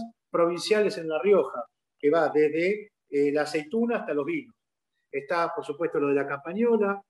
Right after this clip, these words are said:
está, por supuesto, que siempre, eh, la láctea General Pico, que hoy está vendiendo, eh, la leche, el litro de leche a treinta y cinco, y me tocó estar por razones de trabajo, de mi trabajo, en el municipio de Trancas,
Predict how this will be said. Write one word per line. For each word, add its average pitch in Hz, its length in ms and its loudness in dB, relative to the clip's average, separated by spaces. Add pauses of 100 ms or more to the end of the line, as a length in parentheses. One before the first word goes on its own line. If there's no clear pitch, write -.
(160)
está, 147 260 -2
por 156 140 -4
supuesto, 160 580 -2
que 139 120 0
siempre, 139 600 0
eh, 120 500 -6
la 135 120 -2
láctea 160 380 2
General 139 360 -2
Pico, 196 540 0 (100)
que 151 100 0
hoy 147 100 4
está 151 160 -2
vendiendo, 147 680 0
eh, 131 260 -4
la 131 100 -8
leche, 160 300 -2
el - 40 -6
litro 147 220 -10
de 147 80 0
leche 147 160 -6
a - 20 -10
treinta 147 240 -2
y 185 60 2
cinco, 202 460 0 (260)
y 247 340 4
me 196 80 2
tocó 214 260 4
estar 233 320 4
por 175 240 6
razones 156 380 -2
de 151 100 2
trabajo, 208 440 2
de 147 80 0
mi 165 100 -14
trabajo, 220 640 0 (240)
en 165 100 -4
el 180 80 -4
municipio 202 400 0
de 185 180 4
Trancas, 170 680 0